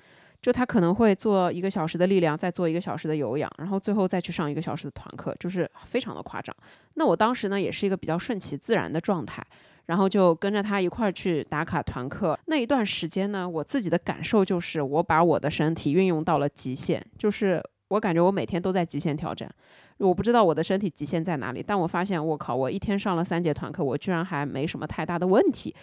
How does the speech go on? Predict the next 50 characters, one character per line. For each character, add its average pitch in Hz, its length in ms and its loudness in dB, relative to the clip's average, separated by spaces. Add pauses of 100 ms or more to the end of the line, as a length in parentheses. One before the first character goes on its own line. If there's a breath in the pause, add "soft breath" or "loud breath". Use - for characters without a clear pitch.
(160 loud breath)
我 196 180 12
的 226 100 8
体 - 160 -2
力 190 160 0
是 208 140 0
不 190 80 -2
是 202 100 0
得 156 160 2
到 196 140 6
了 185 100 4
质 392 220 4
的 233 100 6
飞 233 220 6
跃？ 247 120 10
我 98 140 4
当 226 180 -2
时 247 80 -4
还 214 120 4
有 170 100 8
过 185 140 4
这 285 100 2
样 302 80 4
的 156 80 2
想 - 260 -2
法， - 140 -2 (240)
就 277 100 -2
这 277 80 2
样 226 120 6
一 190 40 6
段 226 200 6
时 185 180 -2
间 214 160 0
之 277 140 -2
后 311 140 4
呢， 196 180 2 (460 loud breath)
我 160 60 0
开 202 160 0
始 165 120 -2
发 190 160 4
现 196 180 2
了 170 80 0
几 - 140 -12
个 131 80 0
问 147 200 2
题。 - 240 -10 (140)
首 185 180 6
先 294 220 6
是 254 460 4
他 277 200 4
会 285 200 10